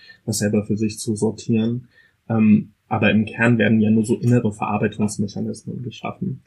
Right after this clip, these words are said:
Und die äußerlichen Umstände lassen sich nicht ändern. Das hat natürlich auch was mit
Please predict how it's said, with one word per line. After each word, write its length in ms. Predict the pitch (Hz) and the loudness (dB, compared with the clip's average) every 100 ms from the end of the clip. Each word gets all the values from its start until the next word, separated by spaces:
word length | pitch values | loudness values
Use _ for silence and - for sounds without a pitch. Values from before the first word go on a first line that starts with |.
| _ _ _ | _ _ _
Und 200 | 117 107 | -2 2
die 120 | 107 113 | 2 4
äußerlichen 500 | 113 123 127 110 113 | 2 4 2 2 2
Umstände 420 | 127 - 107 104 | 0 2 2 2
lassen 300 | 110 117 113 | 0 0 -2
sich 140 | 104 | 0
nicht 180 | 113 - | -2 0
ändern. 280 | 120 110 110 | 2 2 0
Das 140 | 104 | -2
hat 100 | 120 | 0
natürlich 360 | 113 117 120 - | 0 0 -2 0
auch 180 | 113 110 | -2 -2
was 340 | 110 - - _ _ | -4 -4 -16 _ _
mit 300 | - 117 120 | 0 2 4